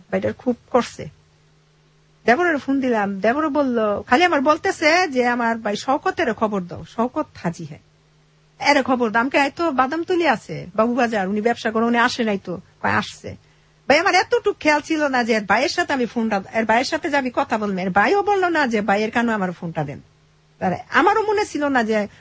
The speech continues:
ভাইয়ের সাথে আমি কথা বলাই, মানে, খুব ইচ্ছা ছিল ভাইয়ের হয়তো বা কিছু বলতো। বলার পরে, তারপরে ফোনটা ওনার সাথে কথা কই, "ভাবি, তাড়াতাড়ি পাঠাই দেন হাসপাতাল।" পাঠানোর কথা কই, আমার দেখি আমি দুধ বানাইতেছে, আমার দিকে তাকাই রইছে, সামনে আইছে, হাত দুইটা ধরছি, চেপটা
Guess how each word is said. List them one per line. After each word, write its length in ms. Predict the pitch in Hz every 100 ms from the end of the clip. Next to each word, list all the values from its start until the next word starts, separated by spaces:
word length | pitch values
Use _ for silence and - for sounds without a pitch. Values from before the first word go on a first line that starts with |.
| -
ভাইয়ের 220 | 233 247
সাথে 140 | 123 214
আমি 120 | 101
কথা 180 | - -
বলাই, 320 | 180 160 143 - _ _ _ _ -
মানে, 120 | 220
খুব 180 | - 392
ইচ্ছা 200 | 381 - 247
ছিল 160 | 220 202
ভাইয়ের 260 | 240 339
হয়তো 220 | 269 240 240
বা 80 | 226
কিছু 220 | 233 190
বলতো। 380 | 185 214 - - _ _ _ _ 247
বলার 200 | 285 311
পরে, 240 | 381 302 392 440
তারপরে 360 | 240 226 233 226 214 - _ _ _
ফোনটা 400 | 277 254 269 247 233
ওনার 160 | 254
সাথে 220 | 233 254 254
কথা 160 | 247
কই, 80 | 214
"ভাবি, 260 | 202 214 233
তাড়াতাড়ি 380 | 226 226 247 247
পাঠাই 280 | 226 110
দেন 140 | 151 135
হাসপাতাল।" 420 | 147 - 156 - _ _ _ -
পাঠানোর 360 | 320 320 269 285
কথা 340 | 311 294 269
কই, 120 | 262
আমার 480 | 277 247 240 226 220
দেখি 220 | 247 247
আমি 120 | 220 208
দুধ 180 | 220 -
বানাইতেছে, 400 | 240 262 254 214
আমার 140 | 180
দিকে 160 | 175 190
তাকাই 260 | 220 233
রইছে, 240 | 233 185 185
সামনে 360 | - 220 214 190
আইছে, 200 | 214 226
হাত 180 | 175 160
দুইটা 260 | 208 220
ধরছি, 460 | 175 180 170 - 185 - -
চেপটা 340 | - - 190